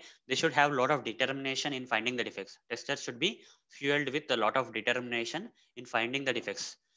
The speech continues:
If the determination is not there, focus will not be there, right? They cannot focus. If the foc-, if the testers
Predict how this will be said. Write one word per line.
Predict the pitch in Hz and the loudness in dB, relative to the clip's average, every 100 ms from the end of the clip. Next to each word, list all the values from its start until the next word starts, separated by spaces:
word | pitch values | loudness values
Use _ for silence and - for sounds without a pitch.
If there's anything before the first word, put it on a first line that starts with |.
| _ - | _ -4
If | 151 | -2
the | 147 | 0
determination | 147 143 165 175 180 175 175 | 0 2 2 2 0 0 -2
is | 165 | -2
not | 120 127 113 | 2 2 4
there, | 113 | 0
focus | - 117 139 - | 2 -2 -2 -4
will | 113 | 0
not | 110 104 | 0 0
be | |
there, | 98 90 - | -4 -6 0
right? | 123 156 _ _ - | 0 0 _ _ -4
They | 120 | 2
cannot | 156 - | 2 2
focus. | 113 101 - - | -2 -2 -6 -8
If | 117 | -10
the | 120 | -4
foc-, | 139 139 127 | -2 0 -2
if | 120 | -4
the | 120 | -2
testers | 120 127 156 - | -2 0 -2 -4